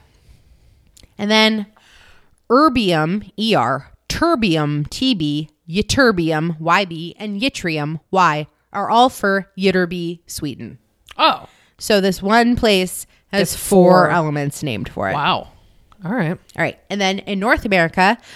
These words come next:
Speaker 1: we have americium, A M.
Speaker 2: Oh.
Speaker 1: It was founded in Chicago in nineteen forty-five. Um, and it is located directly under europium on the periodic table, which is kind of why they <laughs> gave it
Speaker 2: Oh,
Speaker 1: that derivative
Speaker 2: oh, I
Speaker 1: name.
Speaker 2: see.
Speaker 1: Am-, americium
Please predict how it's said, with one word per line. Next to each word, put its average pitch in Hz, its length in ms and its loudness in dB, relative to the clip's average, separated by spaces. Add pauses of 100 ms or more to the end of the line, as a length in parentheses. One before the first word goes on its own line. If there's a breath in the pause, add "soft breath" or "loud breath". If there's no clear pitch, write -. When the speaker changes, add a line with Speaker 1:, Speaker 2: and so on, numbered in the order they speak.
(160 loud breath)
Speaker 1:
we 190 100 -4
have 180 300 0 (800 soft breath)
americium, 160 960 -2 (520)
A 143 200 -8
M. 190 460 2
Speaker 2:
Oh. - 40 -20 (160)
Speaker 1:
It - 180 -12
was 147 400 -12
founded 170 760 -8 (200)
in 247 280 -4
Chicago 233 760 0
in 175 160 -2
nineteen 151 300 -6
forty-five. 247 520 0 (320 loud breath)
Um, 196 180 0
and 208 160 0
it 196 120 0
is 185 140 -2
located 208 400 0
directly 185 320 0
under 160 240 -2
europium 160 540 0
on 139 140 -2
the 160 80 0
periodic 151 460 0
table, 175 360 -2
which 170 200 -10
is - 80 -14
kind - 180 -6
of 135 80 -8
why 90 180 -6
they 110 180 -4
<laughs> - 580 -14
gave 175 140 -4
it - 40 -2
Speaker 2:
Oh, 202 60 -2
Speaker 1:
that 160 160 -4
derivative 185 340 0
Speaker 2:
oh, 156 40 2
I 151 160 2
Speaker 1:
name. - 40 -6
Speaker 2:
see. 147 180 -6 (180)
Speaker 1:
Am-, 185 120 -4 (180)
americium 220 840 -2